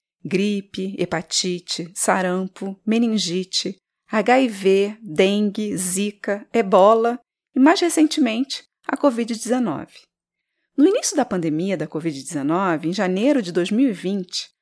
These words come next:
muitas teorias conspiratórias surgiram a respeito do novo coronavírus. Teria escapado de algum laboratório? Estaria sendo usado como arma biológica?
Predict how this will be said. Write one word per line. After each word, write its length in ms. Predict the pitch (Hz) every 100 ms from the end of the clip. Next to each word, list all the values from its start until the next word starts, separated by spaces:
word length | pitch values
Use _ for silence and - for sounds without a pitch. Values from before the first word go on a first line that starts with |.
| _ _ _
muitas 460 | 220 285 330 254 -
teorias 440 | 202 185 180 170
conspiratórias 840 | - 165 - 143 143 175 175 160 160
surgiram 560 | - 214 196 190 226
a 60 | 220
respeito 500 | 220 185 - 208 196
do 100 | 214
novo 300 | 214 202 208
coronavírus. 1000 | 220 208 214 220 - 127 - - - - _ _ _ _
Teria 280 | - 440 539
escapado 560 | 508 - 202 - 185 185
de 80 | 165
algum 220 | 160 196
laboratório? 1120 | 190 170 151 - 151 151 214 196 160 165 -
Estaria 360 | - - 415 440
sendo 260 | 403 359 262
usado 320 | 214 214 214
como 300 | 240 220 170
arma 320 | 180 277 277
biológica? 920 | 190 170 160 175 233 220 - - 160